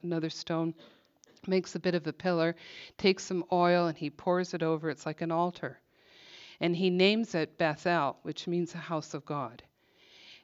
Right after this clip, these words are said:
And he says, "Surely God is in this place." Now, somehow when we read that, we think, "Oh, this is a good thing." But when I read the whole story,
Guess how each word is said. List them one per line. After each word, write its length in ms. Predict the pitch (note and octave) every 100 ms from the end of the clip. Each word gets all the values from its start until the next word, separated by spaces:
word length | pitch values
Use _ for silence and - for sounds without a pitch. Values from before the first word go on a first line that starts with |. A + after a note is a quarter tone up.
| -
And 280 | F3+ F3 E3+
he 200 | D3+ F#3
says, 520 | D#3+ - G3+ E3+ D3+
"Surely 920 | - - - B3 A3+ G3 D3 C#3+ - _ - -
God 480 | G3 F#3 D#3+ C3+ - -
is 260 | D#3 C#3+
in 300 | D#3+ D3 C#3+ - -
this 380 | D3 D#3 C#3 -
place." 720 | - E3 C3+ A2+ - - - _ _ _ _ _ _ _ - _
Now, 420 | G3+ G#3 G3+ F3 E3+ _ _ _ _ _ _ _ _ _ _ -
somehow 1300 | - - - C#4+ D4 D#4+ D#4 - B3+ G#3+ G3+ G3+ G3 -
when 280 | F#3 G#3 G3+
we 160 | G3+ G3
read 320 | F#3+ G3 F3+
that, 180 | F3 D#3+
we 120 | F3
think, 280 | - F3+ G#3
"Oh, 120 | A#3
this 220 | G#3 -
is 120 | G#3
a 60 | F3+
good 320 | - A3 A3
thing." 300 | - D3 - - - - - -
But 100 | G3+
when 240 | G3+ A#3
I 140 | A#3+ C#4
read 300 | C#4+ C#4 -
the 100 | G#3
whole 320 | G3 A#3 A#3+
story, 760 | A#3 - G#3 F3 C#3+ C3 C3+